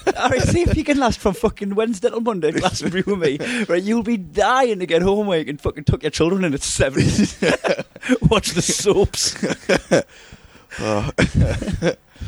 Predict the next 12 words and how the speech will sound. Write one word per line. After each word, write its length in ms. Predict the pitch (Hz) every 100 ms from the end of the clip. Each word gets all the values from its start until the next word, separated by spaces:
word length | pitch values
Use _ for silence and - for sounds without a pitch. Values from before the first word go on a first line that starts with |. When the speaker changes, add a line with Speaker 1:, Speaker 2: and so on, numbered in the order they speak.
| - - - -
Speaker 2:
uh, 240 | 110 107
so 200 | - -
now 220 | 135 131
we 200 | 135 120
are 100 | 117
in, 180 | 117 110
uh, 220 | 107 107 95
Romania, 760 | 110 107 110 117 120 107 131 -
where 120 | 120
we've 180 | 101 104
never 240 | 117 107
been. 380 | 104 104 104 160